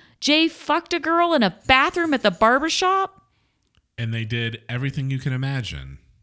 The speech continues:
Speaker 2: apparently.
Speaker 1: I, I just, after thinking about this for a long time, a long time being twenty-four hours, forty-eight hours,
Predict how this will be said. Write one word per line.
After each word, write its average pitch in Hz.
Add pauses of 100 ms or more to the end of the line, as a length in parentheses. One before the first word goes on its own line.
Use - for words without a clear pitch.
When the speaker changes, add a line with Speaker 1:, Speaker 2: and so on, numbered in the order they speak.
(100)
Speaker 2:
apparently. 69 (420)
Speaker 1:
I, 277
I 214
just, 208
after 285
thinking 254
about 226
this 220
for 196
a 175
long 165
time, 160 (220)
a 175
long 160
time 147
being 151
twenty-four 151
hours, 151 (160)
forty-eight 156
hours, 120